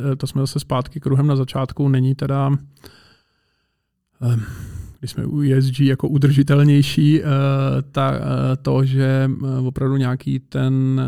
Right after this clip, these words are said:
eh, nějakou tu formu platby od, eh, lidí, eh, zavést by bylo asi nejpřirozenější a,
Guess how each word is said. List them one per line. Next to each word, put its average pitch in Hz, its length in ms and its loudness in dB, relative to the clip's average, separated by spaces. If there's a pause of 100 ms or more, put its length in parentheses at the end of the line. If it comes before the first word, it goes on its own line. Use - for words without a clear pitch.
(160)
eh, 120 220 -6
nějakou 131 240 -6
tu 139 80 -2
formu 135 320 0
platby 131 540 -2
od, 135 300 -8
eh, 123 40 -6 (540)
lidí, 127 640 -2
eh, - 40 -16 (680)
zavést 131 440 -2
by 131 120 -2
bylo 127 540 -2
asi - 180 -6
nejpřirozenější 131 920 -2
a, 135 100 -8